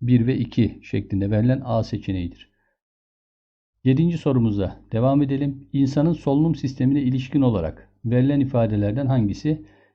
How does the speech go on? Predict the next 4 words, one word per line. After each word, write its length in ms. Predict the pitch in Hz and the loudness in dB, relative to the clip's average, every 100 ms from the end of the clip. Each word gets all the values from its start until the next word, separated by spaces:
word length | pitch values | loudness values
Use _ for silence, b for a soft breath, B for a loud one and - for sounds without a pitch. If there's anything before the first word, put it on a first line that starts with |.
| B | B
yanlıştır 680 | 123 131 143 131 - 90 - - | 0 2 2 0 -4 -8 -8 -4
denmiş. 400 | 120 139 151 - | 0 2 0 -4
A 180 | - 151 | -4 -4
seçeneğinde 680 | 147 151 147 113 98 127 151 | -2 0 2 2 2 0 -4